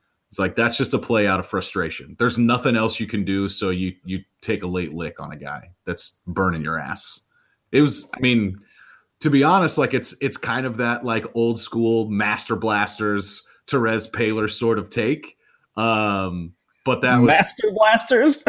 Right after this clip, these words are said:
Speaker 2: <laughs>
Speaker 1: Oh, if you haven't been listening to his, his podcast with Charles Robinson, Master Blasters is a V H S tape from, like, sixties, seventies,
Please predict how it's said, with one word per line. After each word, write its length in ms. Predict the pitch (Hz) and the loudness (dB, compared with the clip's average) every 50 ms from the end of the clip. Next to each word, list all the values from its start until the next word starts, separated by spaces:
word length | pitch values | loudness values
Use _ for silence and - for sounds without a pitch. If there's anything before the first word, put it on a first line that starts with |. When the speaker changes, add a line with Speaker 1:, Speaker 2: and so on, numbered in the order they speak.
| - - | -2 -2
Speaker 2:
<laughs> 160 | - - - | -8 -10 -10
Speaker 1:
Oh, 160 | 120 117 - - | -6 -4 0 0
if 180 | 104 - - - | 0 0 -2 -6
you 60 | 143 | -6
haven't 260 | 143 139 - 120 113 | -6 -6 -6 -6 -6
been 180 | 120 117 113 113 | -6 -4 -2 -2
listening 360 | 117 113 117 - 117 104 95 - | -2 -2 -2 -4 -4 -4 -4 -2
to 140 | 110 110 | -2 0
his, 280 | 104 98 90 - - - - | 0 0 -2 -4 -10 -14 -8
his 200 | - 101 98 87 | -6 -4 -4 -4
podcast 680 | - _ - 113 98 104 98 - 113 101 95 90 - - | -6 _ -2 0 0 0 0 2 2 2 2 0 0 -4
with 100 | 90 - | -6 -4
Charles 320 | - 113 98 92 87 - | -2 0 0 0 0 0
Robinson, 560 | 95 92 90 90 87 85 - - 78 76 78 | 0 0 0 -2 -2 -4 -6 -8 -8 -6 -2
Master 380 | 98 120 139 156 147 - - 143 | 0 2 2 2 0 0 -2 0
Blasters 680 | 113 127 117 113 107 107 104 - 104 95 95 92 - - - - - - - _ | 2 2 2 2 2 2 0 -2 -4 -4 -4 -4 -6 -10 -16 -20 -20 -20 -8 _
is 380 | 101 107 107 107 104 95 92 - - | 0 2 4 4 2 0 -2 -6 -2
a 180 | - 117 101 92 | -2 -2 0 0
V 280 | 80 101 117 131 131 | 2 4 4 6 6
H 240 | 127 127 120 - 131 | 4 2 2 2 2
S 260 | 123 127 127 - - | 2 2 0 0 -4
tape 420 | - - 113 104 95 95 95 - - - _ _ _ _ _ _ | -4 -2 -2 0 0 -2 -6 -8 -14 -20 _ _ _ _ _ _
from, 320 | _ - 131 127 117 113 110 | _ -4 -2 0 0 0 0
like, 460 | 110 107 107 107 104 101 - - _ _ _ _ _ _ _ - | 0 0 0 -2 -2 -4 -8 -14 _ _ _ _ _ _ _ -10
sixties, 600 | - - - 143 135 135 - - 123 117 120 - | -8 -4 0 0 0 0 0 -2 -2 -2 -2 -2
seventies, 540 | - 123 117 110 113 113 107 107 107 104 | 0 0 0 0 0 -2 -2 -2 -2 -4